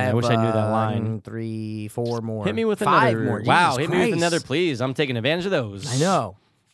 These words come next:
Speaker 1: I just like to be helpful.
Speaker 2: That's great.
Speaker 1: That's what it is.
Speaker 2: I love 'em.
Speaker 1: Oh, I was just gonna say the actor by accident, just reading.
Speaker 2: Ah!
Speaker 1: Okay, the main actor.
Speaker 2: Yep.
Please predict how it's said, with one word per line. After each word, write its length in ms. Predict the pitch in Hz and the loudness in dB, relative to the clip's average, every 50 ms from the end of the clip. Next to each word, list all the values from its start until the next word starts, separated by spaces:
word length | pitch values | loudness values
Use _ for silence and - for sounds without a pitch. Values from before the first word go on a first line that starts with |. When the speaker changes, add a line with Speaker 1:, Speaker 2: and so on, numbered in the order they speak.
| _ _ - | _ _ -6
Speaker 1:
I 60 | 277 294 | -6 -4
just 180 | 302 220 - | -4 -2 -2
like 180 | 175 175 156 - | -2 -2 -2 0
to 80 | - | -2
be 160 | 143 135 143 127 | -2 -2 -2 -2
helpful. 320 | 120 120 107 98 - - | -2 -2 -4 -4 -4 -2
Speaker 2:
That's 140 | 123 123 - | -2 -2 0
great. 140 | - 156 214 | 2 2 2
Speaker 1:
That's 180 | 208 - - 135 | 2 2 -2 -6
what 100 | 127 117 | -6 -6
it 100 | 110 104 | -4 -2
is. 40 | |
Speaker 2:
I 100 | 113 113 | 0 2
love 240 | 120 139 190 214 170 | 2 4 2 2 0
'em. 160 | 165 170 165 - _ _ _ _ _ _ _ _ _ _ _ _ _ _ _ _ _ _ _ _ _ _ _ _ _ _ _ | -2 -6 -6 -8 _ _ _ _ _ _ _ _ _ _ _ _ _ _ _ _ _ _ _ _ _ _ _ _ _ _ _
Speaker 1:
Oh, 80 | - 82 | -14 -12
I 160 | 71 65 58 | -10 -10 -10
was 160 | - 107 101 - _ _ _ _ - | -10 -12 -12 -14 _ _ _ _ -6
just 460 | - - 233 311 302 269 - - - | -2 2 6 6 6 6 4 0 0
gonna 180 | 254 247 226 | 0 2 2
say 220 | 196 - 247 220 202 | 2 4 4 4 4
the 100 | 202 180 | 4 2
actor 280 | 170 175 170 147 - 160 | 2 0 -2 0 0 2
by 100 | 165 165 | 2 2
accident, 340 | 160 151 147 - 151 143 127 | 2 2 0 -4 -6 -6 -4
just 140 | 143 131 | -4 -2
reading. 120 | 131 294 339 | 0 2 4
Speaker 2:
Ah! 180 | 359 381 403 403 392 | 4 4 4 2 2
Speaker 1:
Okay, 180 | 339 143 117 - | 0 -2 -4 -2
the 100 | 120 143 | -2 2
main 200 | 160 180 202 196 | 2 4 4 2
actor. 320 | 175 147 131 - 107 98 92 | 0 -2 -4 -6 -10 -8 -4
Speaker 2:
Yep. 200 | - 127 120 - | -4 -4 -4 -4